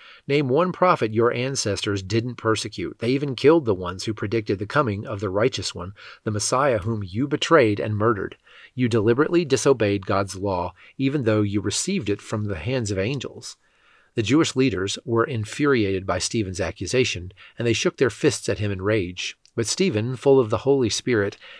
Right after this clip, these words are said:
gazed steadily into heaven and saw the glory of God. And he saw Jesus standing in the place of honor at God's right hand.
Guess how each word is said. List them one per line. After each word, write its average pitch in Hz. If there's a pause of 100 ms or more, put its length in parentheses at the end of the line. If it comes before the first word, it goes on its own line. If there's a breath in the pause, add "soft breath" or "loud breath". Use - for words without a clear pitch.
(140 loud breath)
gazed 110
steadily 151
into 135
heaven 107
and 107
saw 117
the 104
glory 110
of 90
God. - (420 loud breath)
And 110
he 117
saw 117
Jesus 107
standing 117
in 104
the 104
place 117
of 110
honor 110
at 117
God's 101
right 101
hand. 104